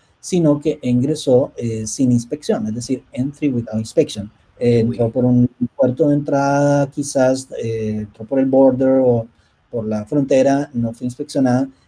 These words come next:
Speaker 1: y la persona entonces, eh, solicita un asilo posteriormente. Esta, eh, persona no puede solicitar,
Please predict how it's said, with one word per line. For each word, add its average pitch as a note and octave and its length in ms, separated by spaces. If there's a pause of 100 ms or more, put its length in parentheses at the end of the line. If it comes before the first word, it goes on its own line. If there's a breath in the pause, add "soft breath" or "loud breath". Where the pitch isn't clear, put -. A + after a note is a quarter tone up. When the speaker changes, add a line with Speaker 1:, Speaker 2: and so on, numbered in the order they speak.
(100)
Speaker 1:
y D#3+ 80
la D3 120
persona C#3 340
entonces, B2+ 640
eh, A2+ 180
solicita A#2 580
un A#2 60
asilo A2+ 360
posteriormente. G#2 720 (440 soft breath)
Esta, D#3+ 560
eh, D3+ 80
persona C#3+ 460
no B2+ 160
puede B2+ 180
solicitar, B2+ 680